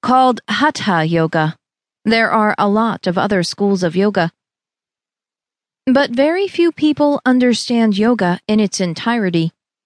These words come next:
Yoga is much more than exercise and meditation.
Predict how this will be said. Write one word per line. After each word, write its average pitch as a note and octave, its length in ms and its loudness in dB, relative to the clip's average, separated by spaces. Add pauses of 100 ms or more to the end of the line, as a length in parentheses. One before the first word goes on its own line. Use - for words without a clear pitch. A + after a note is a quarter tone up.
(560)
Yoga A#3 460 2
is G#3 160 0
much C#4 260 -2
more C#4 240 2
than A#3 260 0
exercise F3 840 -4
and D#3+ 180 -2
meditation. F#3+ 720 0